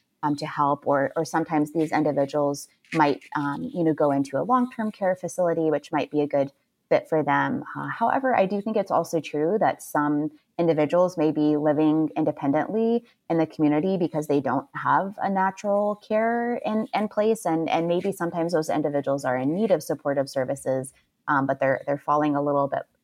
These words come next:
below the radar, um, in that sense, just based on their independent living and maybe others in their network not really knowing what's going on. So I do, I do think that's possible too, but, um, often people in the broader social network will kind of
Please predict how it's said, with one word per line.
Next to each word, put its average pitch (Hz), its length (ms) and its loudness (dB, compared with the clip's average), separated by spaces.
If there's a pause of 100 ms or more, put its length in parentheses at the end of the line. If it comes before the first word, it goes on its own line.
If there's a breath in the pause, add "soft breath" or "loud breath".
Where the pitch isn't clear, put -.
(120)
below 151 220 2
the 139 140 0
radar, 135 600 0
um, 139 300 -4
in 139 180 0
that - 220 -4
sense, 135 300 -4
just 143 220 -8
based 131 280 -6
on 135 300 -4 (240 soft breath)
their - 120 0
independent 139 640 -2
living 139 440 0
and 135 220 -2 (240 soft breath)
maybe 147 440 2
others 139 400 0
in 143 240 0
their 135 140 0
network 139 400 0
not 143 160 2
really 135 180 0
knowing 139 400 -2 (280)
what's 151 160 -4
going 135 260 -2
on. - 180 -2
So 143 300 2
I 160 100 4
do, 165 140 0
I 170 80 2
do 170 180 0
think 175 200 -4
that's 156 200 2
possible 139 440 -2
too, 147 400 -2 (340 soft breath)
but, 156 240 4
um, 131 280 -2
often 160 380 4
people 151 280 0
in 135 100 2
the 139 80 0
broader 135 380 2
social - 340 -4
network - 380 -6
will 135 100 0
kind 123 240 -6
of 127 160 -6